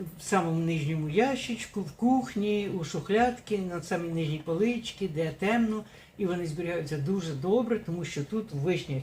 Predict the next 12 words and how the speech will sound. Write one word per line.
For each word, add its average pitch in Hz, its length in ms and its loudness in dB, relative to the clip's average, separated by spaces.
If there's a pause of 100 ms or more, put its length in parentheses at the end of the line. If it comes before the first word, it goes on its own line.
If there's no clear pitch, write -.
є 160 100 -4
своя 147 320 0
кислота, 165 680 -2 (320)
цукру 233 400 -2
тут 143 160 -8
немає, 208 440 2 (340)
вони 156 140 -2
зберігаються 147 560 -2
дуже 143 240 -4
гарно. 127 340 -4 (800)
Аромат 190 480 4 (1080)
такий 180 380 4